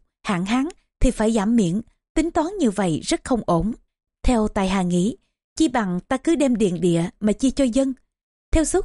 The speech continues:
người mà nhận ruộng, rồi lại theo số người mà thu lương. Chúng ta vì bách tính mỗi bên một nửa. Như vậy,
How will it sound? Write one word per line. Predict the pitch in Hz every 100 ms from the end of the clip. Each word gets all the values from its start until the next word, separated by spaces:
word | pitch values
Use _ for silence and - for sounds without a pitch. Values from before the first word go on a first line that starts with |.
| -
người | 196 185
mà | 185
nhận | 175 170
ruộng, | 190 180 160 - _ _ _ _
rồi | - 233
lại | 214
theo | 214 262 240
số | - -
người | 247 190 170
mà | -
thu | 190 247
lương. | 233 254 254 - _ _ _ _ -
Chúng | 285 370
ta | 262 220 208
vì | 185
bách | - 247
tính | 294 339
mỗi | 285 175
bên | 220 208
một | 185 170
nửa. | 175 156 220 - _ _ _ _
Như | 294 320
vậy, | 262 214 151